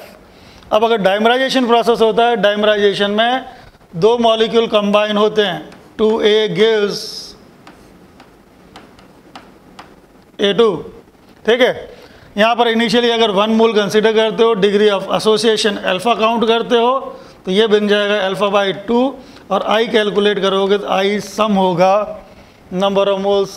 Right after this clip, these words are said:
at time t या फिर at equilibrium। तो यहाँ पर आई, आई का value one plus, sorry, one minus alpha by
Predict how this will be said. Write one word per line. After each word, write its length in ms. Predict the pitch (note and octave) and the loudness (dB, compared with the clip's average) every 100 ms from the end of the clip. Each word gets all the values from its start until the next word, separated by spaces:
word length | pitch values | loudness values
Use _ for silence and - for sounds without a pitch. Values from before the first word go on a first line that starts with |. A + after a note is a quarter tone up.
| - - - _ - _ - - _ _ | -20 -20 -20 _ -20 _ -20 -20 _ _
at 180 | F#3 F#3 | -4 -2
time 280 | G3+ F#3+ F#3 E3+ | -4 -4 -4 -2
t 100 | G3 G3+ | -2 -2
या 220 | G#3 F#3 F3+ | -2 0 0
फिर 300 | F3+ F#3 - | -2 -4 -2
at 180 | G3 F#3 | -4 -2
equilibrium। 520 | F#3 F#3+ F#3 D#3+ D#3+ D#3+ - - - - - - | -2 -2 -2 -2 -8 -10 -20 -20 -20 -20 -20 -16
तो 80 | G3 | -6
यहाँ 200 | F#3 F#3+ | -2 -2
पर 200 | F#3+ G3 | -2 -2
आई, 300 | G3 G3 G#3 G3+ - | -2 -2 -2 -6 -4
आई 180 | G3+ G#3 | -4 0
का 120 | G#3+ | 0
value 340 | F#3+ F#3 F#3+ F#3 | 2 0 0 0
one 260 | F3+ G3 G3 | 0 -2 -6
plus, 380 | G#3+ G3+ G#3 G3+ | -2 -2 -2 -2
sorry, 140 | G#3+ | -2
one 220 | F3 F#3+ G3+ | 0 -2 0
minus 360 | G3 G#3+ A3 - | 0 0 -2 -2
alpha 260 | F#3 G3 G3 | -2 0 0
by 180 | G3+ | 0